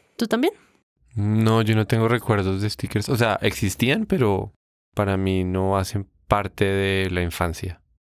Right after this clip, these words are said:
Speaker 1: ¡No!
Speaker 2: Si me pusieran en un cuarto encerrado a nombrar ítem por ítem las cosas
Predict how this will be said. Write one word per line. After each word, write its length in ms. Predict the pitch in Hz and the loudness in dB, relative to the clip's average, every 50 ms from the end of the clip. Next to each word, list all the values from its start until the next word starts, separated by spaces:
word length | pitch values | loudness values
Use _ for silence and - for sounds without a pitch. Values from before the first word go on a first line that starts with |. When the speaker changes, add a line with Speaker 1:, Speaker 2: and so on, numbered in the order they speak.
| _ _ _ _ _ | _ _ _ _ _
Speaker 1:
¡No! 800 | - 220 220 220 226 240 240 233 226 202 175 294 262 247 - - - - - - - - _ _ _ | 0 2 2 4 4 4 4 4 2 2 0 -2 -4 -6 -8 -10 -10 -12 -14 -16 -18 -20 _ _ _
Speaker 2:
Si 120 | - - 120 | -8 -4 -2
me 100 | 123 117 | -2 -2
pusieran 580 | - 117 107 110 117 110 113 117 123 - - _ _ _ _ - | 0 -2 0 0 2 2 0 0 -2 -4 -8 _ _ _ _ -2
en 120 | 127 123 | -2 0
un 80 | 120 113 | 0 -2
cuarto 360 | - - 123 120 117 - - | 0 0 0 0 2 0 -2
encerrado 460 | 117 113 - 139 131 117 117 110 104 98 | -2 0 0 0 2 2 2 2 2 2
a 80 | 101 | 0
nombrar 440 | 107 113 117 113 107 101 98 90 87 - | 0 0 0 0 2 2 2 0 0 0
ítem 340 | - 113 98 - 110 104 101 | -2 0 2 0 0 0 0
por 180 | - 123 117 | 0 0 2
ítem 300 | 107 92 - 95 92 95 | 2 2 0 0 0 0
las 160 | 98 101 - | 0 0 0
cosas 640 | - - 101 92 92 92 90 90 - - - - - | 0 0 0 2 2 0 0 -2 -4 -8 -12 -14 -18